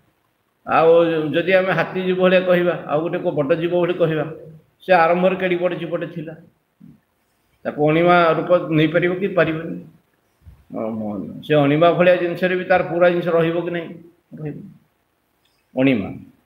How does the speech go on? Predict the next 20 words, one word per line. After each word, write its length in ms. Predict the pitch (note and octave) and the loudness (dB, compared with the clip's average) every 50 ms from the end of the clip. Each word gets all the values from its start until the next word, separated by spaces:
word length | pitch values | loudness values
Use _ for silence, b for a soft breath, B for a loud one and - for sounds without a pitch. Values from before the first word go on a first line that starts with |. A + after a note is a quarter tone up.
| _ _ _ _ - | _ _ _ _ -8
କହିଲେ, 220 | B2+ D3 F3 F3 | -6 -2 0 2
ଉଁ, 680 | D3+ C3+ B2+ - C3 C3 B2+ A#2+ A#2 G#2+ G#2 F#2+ - - - - - - _ _ _ _ _ _ _ _ _ - | 2 0 -2 -6 -8 -8 -8 -10 -12 -12 -12 -12 -12 -12 -14 -18 -20 -20 _ _ _ _ _ _ _ _ _ -4
କ୍ଷୁଦ୍ର 280 | F3+ F3+ F3 G3 F#3 | -4 -2 2 4 4
ଆକାର 340 | F3+ F3 D#3 - D3+ D3 F3+ | 4 4 2 0 -2 -4 -4
ଧାରଣ 280 | E3 C#3 B2 A2+ G#2+ G2+ | -4 -4 -4 -6 -6 -8
କରିବା। 520 | G2+ F#2+ A2+ G#2+ G#2+ A2 G#2+ - - - _ _ _ _ _ _ _ _ _ _ _ B2 | -10 -12 -8 -6 -6 -6 -6 -6 -12 -18 _ _ _ _ _ _ _ _ _ _ _ -2
ଲଘିମା 420 | C3+ D3 C#3 C3 D#3 F3 F3+ F3+ | 0 0 0 0 2 4 4 4
ମାନେ 200 | F#3 F#3 F3+ F#3 | 6 4 4 2
କହିଲେ 220 | - F3+ F3+ F3+ F3 | 2 0 0 0 0
ଶରୀରକୁ 420 | - - E3 D#3+ E3 E3+ D#3+ E3 | 2 2 2 2 2 0 0 0
ହାଲୁକା 360 | D#3+ D#3 D#3+ D#3 D3+ D#3 E3 | 2 2 2 0 0 -2 -2
କରିଦେବା। 540 | D#3 D3 D#3 C#3 D#3 D3 C#3 C3+ B2 - - - _ _ - | -2 -2 -4 -6 -4 -4 -6 -6 -8 -12 -18 -20 _ _ -10
ଏବେ 140 | B2 C#3 D3 | -4 0 2
ଆମେ 180 | D3 D3 D3 D3 | 2 2 2 0
ଯେମିତି 180 | D3+ D3+ D3+ | 0 0 2
ଆକାଶ 380 | C#3+ C#3 C#3+ D#3 D3+ D3 C#3+ C#3 | 2 2 2 2 0 0 0 -2
ଯୋଉ 540 | B2+ B2+ C3 B2+ B2 G#2+ E2+ - - A2 A2+ | -6 -8 -6 -6 -6 -6 -8 -8 -10 -6 -2
ଗମନ 280 | C#3 C3+ C#3 C#3 C#3 | 0 0 0 0 0
କଥା 240 | - C3 B2 - C3 | -2 -4 -6 -6 -8
କହିଲେ, 340 | - B2+ B2+ A#2+ A#2 A#2+ | -8 -6 -6 -6 -8 -12